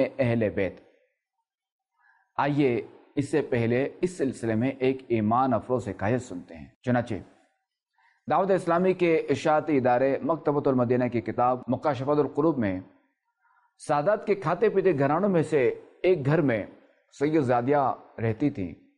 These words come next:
اللہ کریم کا کرنا ایسا ہوا کہ ان کے والد کا انتقال ہو گیا۔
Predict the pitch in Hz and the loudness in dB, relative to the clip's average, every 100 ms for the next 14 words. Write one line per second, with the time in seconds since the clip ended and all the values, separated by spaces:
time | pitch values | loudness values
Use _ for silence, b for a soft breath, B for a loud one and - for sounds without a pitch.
0 | _ _ _ _ _ _ _ _ _ - | _ _ _ _ _ _ _ _ _ -4
1 | 151 202 185 175 180 180 160 - 143 165 | 0 0 2 2 2 2 0 0 0 2
2 | 143 127 196 139 131 113 - - 139 139 | 2 2 0 2 0 0 -4 -10 -2 0
3 | - 160 165 147 120 117 139 139 135 123 | 2 0 0 0 0 0 0 -2 -2 -2
4 | 120 - 120 151 123 95 90 | -4 -4 -2 0 0 -2 -4